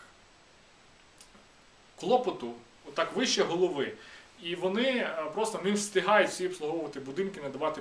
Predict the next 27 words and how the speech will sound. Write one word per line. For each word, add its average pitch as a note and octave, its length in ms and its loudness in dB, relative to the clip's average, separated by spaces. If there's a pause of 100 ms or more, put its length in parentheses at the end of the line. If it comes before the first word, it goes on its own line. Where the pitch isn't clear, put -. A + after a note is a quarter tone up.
(120)
послуги, F#3 340 -2
які B2+ 180 -8
вони C#3 120 -8
повинні A#2 300 -10
надавати. G#2+ 420 -10 (680)
А D3+ 300 2 (120)
коли G#3 240 8
ви F#3 140 8
збираєте D3 500 2
собі C#3+ 460 -6
самі C#3 520 -8
свої A#2 380 -6
гроші, G#3 440 -2 (280)
ви D3 100 -8
самі D3+ 260 -6
знаєте, C3 400 -4
куди B2 200 2
їх - 140 0
потратити. D#3+ 640 -2 (1600)
Принаймні, G#3 300 2
в G3 40 4
нас F#3 160 2
робиться F3 340 0
так: A#2+ 260 0
збираються C3+ 500 2
збори, G3+ 380 6
е, A3+ 60 -2